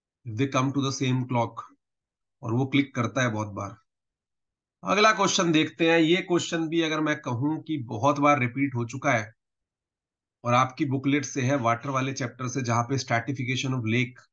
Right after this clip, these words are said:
और एक question बहुत साल पहले ट्रॉपिकल और temperate lake पे आया था, जहां पे stratification की बात हुई थी, ठीक है? तो वही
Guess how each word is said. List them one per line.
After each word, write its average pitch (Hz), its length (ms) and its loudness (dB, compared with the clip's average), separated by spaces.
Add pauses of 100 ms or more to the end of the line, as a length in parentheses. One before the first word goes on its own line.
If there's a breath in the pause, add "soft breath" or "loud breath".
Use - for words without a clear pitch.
(640)
और 120 140 2
एक 143 160 2
question 139 360 2
बहुत 127 260 0
साल 135 200 0
पहले 131 420 -2
ट्रॉपिकल 135 960 -4
और 131 80 0
temperate 131 440 0 (220)
lake 123 220 -6
पे 123 60 -2
आया 117 140 0
था, 117 100 -4
जहां 117 120 0
पे 117 120 -8
stratification 120 680 -4
की 123 80 -4
बात 113 240 -2
हुई 110 120 -2
थी, 110 180 -16 (340)
ठीक 113 140 -8
है? 117 120 -2 (720)
तो 143 140 2
वही 139 300 4